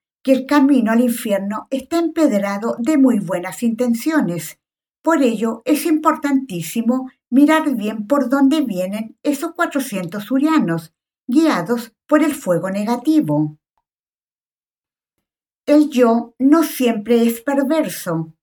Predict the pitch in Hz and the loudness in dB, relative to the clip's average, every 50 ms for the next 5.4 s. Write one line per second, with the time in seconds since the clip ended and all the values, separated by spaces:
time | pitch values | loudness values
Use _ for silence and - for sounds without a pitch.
0 | _ - 262 302 - 320 330 302 - 330 320 294 - 311 294 233 214 208 214 214 | _ 0 0 2 2 2 0 0 0 -2 -4 -2 -2 -2 -2 0 -2 -4 -4 -4
1 | 220 220 233 233 - _ _ - 302 277 247 226 185 175 160 196 196 196 226 - | -6 -6 -6 -6 -8 _ _ -2 0 2 2 2 0 0 0 -2 -4 -4 -4 -4
2 | - - _ - 349 320 - 160 165 160 165 - - _ _ _ _ 240 294 320 | -6 -8 _ -2 -2 0 0 0 -2 -4 -4 -8 -16 _ _ _ _ 0 2 2
3 | 320 311 349 349 302 - 339 294 - 202 208 208 - 262 254 254 254 240 247 240 | 2 0 -2 -4 -4 -2 -2 -2 -2 -4 -6 -4 -4 -4 -2 0 -2 -2 -2 -2
4 | 233 233 - 175 170 175 180 180 - - 202 202 208 202 208 208 - - 240 233 | -4 -4 -4 -6 -6 -6 -6 -8 -8 -8 -6 -6 -6 -6 -6 -8 -6 -4 -4 -4
5 | 233 233 254 269 302 302 269 190 | -2 -2 -2 0 0 0 0 0